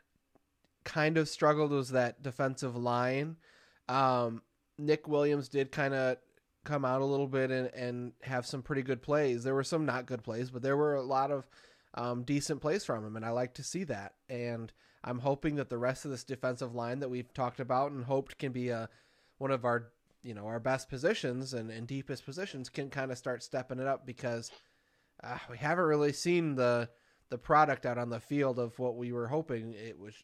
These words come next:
you know, what it should be. So I'm really hoping that can all start clicking and we can start seeing some real pressures and, and stuff like that. But,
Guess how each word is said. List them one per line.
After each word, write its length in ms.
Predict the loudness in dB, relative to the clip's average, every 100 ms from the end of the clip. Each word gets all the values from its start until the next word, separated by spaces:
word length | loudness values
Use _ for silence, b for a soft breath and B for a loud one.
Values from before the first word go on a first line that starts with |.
| -12
you 160 | -10
know, 140 | -8 -6
what 200 | -6 -8
it 80 | -8
should 280 | 0 0
be. 200 | 0 -8 -12 b b b
So 120 | -4
I'm 120 | -2 2
really 180 | 4
hoping 260 | 4 2 -2
that 220 | -4 -4
can 240 | -8 -10 -10 -10
all 360 | 0 4 6
start 360 | 4 2 2 2
clicking 460 | -2 -2 0 -2 -2
and 100 | -4
we 100 | -6
can 180 | -8
start 260 | -8 -6 -6
seeing 200 | -6 -8
some 220 | -6 -6
real 540 | -2 0 2 2 0 -4 _ _
pressures 760 | 0 0 0 -4 -2 -2 -4 -6
and, 180 | -10 -14 b b b
and 140 | -10
stuff 240 | -4 -4 -4
like 160 | -6
that. 280 | -6 -6 -8 -8
But, 260 | -8 -8